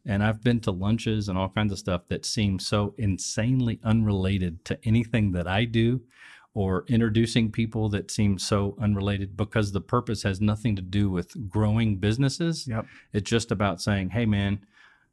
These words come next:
Speaker 1: this guy's a super good dude,
Speaker 2: Yeah.
Speaker 1: and this guy's a super good dude, and I would love for you guys to know one another."
Speaker 2: Yep.
Speaker 1: And that, again, is part of the, the process in which I've discovered,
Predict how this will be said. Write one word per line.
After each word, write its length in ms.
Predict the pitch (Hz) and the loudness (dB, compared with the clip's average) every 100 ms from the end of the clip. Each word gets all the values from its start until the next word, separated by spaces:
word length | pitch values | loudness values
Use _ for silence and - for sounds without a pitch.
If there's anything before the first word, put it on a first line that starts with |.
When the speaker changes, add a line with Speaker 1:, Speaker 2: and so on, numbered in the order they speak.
| _ - | _ 0
Speaker 1:
this 160 | 117 | 0
guy's 320 | - 117 107 101 | 2 2 2 0
a 40 | |
super 320 | - 117 107 | -2 0 0
good 280 | 104 107 107 | 2 2 2
dude, 340 | 104 110 127 - - | 4 4 2 -2 -10
Speaker 2:
Yeah. 220 | 113 104 98 | -8 -6 -4
Speaker 1:
and 280 | 98 95 87 | 0 0 2
this 200 | 113 120 | 0 0
guy's 280 | - 98 95 | 0 0 0
a 40 | |
super 320 | 92 104 92 | -4 -4 -2
good 220 | 92 95 87 | -2 -2 0
dude, 320 | 92 92 90 | 0 0 -2
and 240 | 98 90 - | 0 0 0
I 80 | 104 | -2
would 180 | 92 90 | -2 0
love 220 | 98 107 | 0 0
for 100 | - | 0
you 140 | 98 95 | -2 0
guys 220 | 98 90 | 0 -2
to 100 | - | 0
know 180 | 92 95 | 0 0
one 180 | 90 87 | 0 0
another." 480 | 87 85 87 85 - | 0 0 0 -2 -2
Speaker 2:
Yep. 100 | 95 | -2
Speaker 1:
And 180 | 87 82 - | 0 -2 -6
that, 480 | 82 80 104 98 - - | -10 -2 -2 -2 -4 -10
again, 320 | 87 95 90 | -4 0 0
is 160 | 87 - | -2 -6
part 320 | - 110 101 - | -4 0 0 -2
of 240 | 101 92 90 | -4 -2 -4
the, 100 | 82 _ 113 107 | -8 _ -18 -14
the 100 | - | -10
process 460 | 90 - 101 95 85 | -4 0 0 -2 -4
in 80 | 87 | -4
which 160 | 90 | -2
I've 200 | 95 92 | -2 -2
discovered, 540 | 85 - - 92 87 | -4 -8 -4 -2 -2